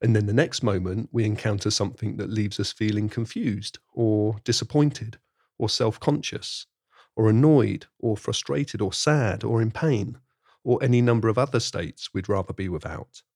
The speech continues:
The thing about these uncomfortable encounters is that we never intend to experience them. We may, with hindsight, feel we could have mitigated against them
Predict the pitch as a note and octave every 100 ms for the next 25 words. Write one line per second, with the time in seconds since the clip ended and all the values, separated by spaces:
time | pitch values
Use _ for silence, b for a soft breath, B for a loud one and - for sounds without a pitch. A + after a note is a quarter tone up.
0 | _ _ _ _ _ _ D#3+ D#3 A3 F#3+
1 | D3+ D3 F2+ - - A#2 G#2+ G2+ - G#2
2 | G2 G#2 - - F#2+ G2+ F#2 F2 - -
3 | D2 E2 - - A#2 G#2+ C3 A#2+ B2+ E3
4 | F#3+ F3+ D#3 D3 - G#2 G2 - - -
5 | A2 G#2 - A2 G2+ F2+ - - - D#2+
6 | _ _ _ _ B B B C3 A#2+ A#2+
7 | A2 G#2 - C#3+ C3 B2+ - D#2 - -
8 | - G#2+ G2+ G2+ A#2 G2+ A2 G2 - G#2
9 | G2+ - - G#2 A2+ - - - D#2